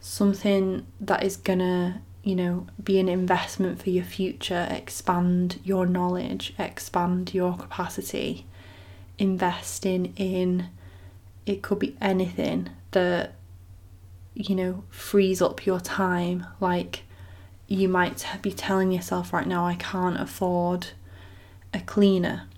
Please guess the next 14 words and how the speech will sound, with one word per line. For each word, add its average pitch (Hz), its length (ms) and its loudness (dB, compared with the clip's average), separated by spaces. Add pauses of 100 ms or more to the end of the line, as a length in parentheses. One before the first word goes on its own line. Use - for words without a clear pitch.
(460)
or, 185 180 4
I 180 80 0
can't 190 400 2
afford 180 680 0 (540)
to 185 640 2
hire 185 760 -2 (120)
a 208 60 -4
personal 196 520 0
trainer. 208 680 4 (960)
But 208 200 6
all 214 320 12
of 220 180 4
these 190 360 -2
things 196 920 2